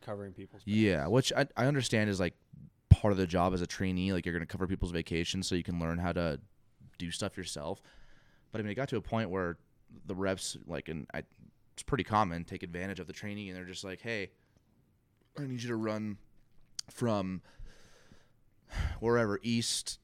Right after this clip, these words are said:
Speaker 2: Greeley to Fort Collins to grab stuff from the Shamrock store and then run it back."
Speaker 1: Jesus.
Speaker 2: Like, I remember just getting done with, like, it was actually, like, a really, like, one of my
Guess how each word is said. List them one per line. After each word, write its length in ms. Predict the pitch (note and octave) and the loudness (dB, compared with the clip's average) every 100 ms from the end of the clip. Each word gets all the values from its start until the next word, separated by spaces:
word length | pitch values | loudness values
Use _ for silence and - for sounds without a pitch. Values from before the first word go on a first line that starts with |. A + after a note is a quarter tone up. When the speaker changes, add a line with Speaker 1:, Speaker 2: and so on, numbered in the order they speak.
| _ A#2+ | _ -10
Speaker 2:
Greeley 520 | A2 A2+ A2+ G2 F2+ F2 | -2 2 4 4 2 0
to 500 | - G2 F#2 F2+ F2 | 0 2 4 4 2
Fort 240 | - G2 | 0 0
Collins 380 | G#2 G2 F2 E2 | 0 0 0 -2
to 100 | F#2+ | -2
grab 380 | F#2+ F#2 E2+ - | 0 0 -2 -4
stuff 200 | G#2 F#2+ | -4 -4
from 120 | F2+ | -6
the 60 | |
Shamrock 380 | E2+ F#2+ F2+ E2 | -6 -4 -4 -6
store 300 | - F#2 F2+ - _ _ _ _ | -6 -4 -6 -8 _ _ _ _
and 80 | B2+ | -8
then 100 | A#2 | -6
run 120 | G2 | -6
it 80 | F2 | -6
back." 320 | F#2 D2 - - _ - _ _ _ | -6 -8 -10 -20 _ -20 _ _ _
Speaker 1:
Jesus. 640 | - - - - - - - | -20 -20 -20 -20 -20 -20 -12
Speaker 2:
Like, 300 | G2 F2+ D#2+ - _ _ _ _ - | -8 -8 -8 -16 _ _ _ _ -6
I 40 | |
remember 140 | C3 C#3 | -2 0
just 240 | A#2 A2+ | -2 -2
getting 180 | B2 A2+ | 0 -2
done 200 | G#2 G#2 | -2 -2
with, 120 | G2+ | -4
like, 120 | G#2 - | -4 -2
it 60 | |
was 120 | B2+ C3+ | 0 0
actually, 260 | D3+ C#3 | -2 -4
like, 40 | F#2 | -4
a 20 | |
really, 180 | F#2+ G2+ | -4 -6
like, 140 | E2+ | -6
one 80 | A2+ | -6
of 60 | |
my 120 | G#2+ | -4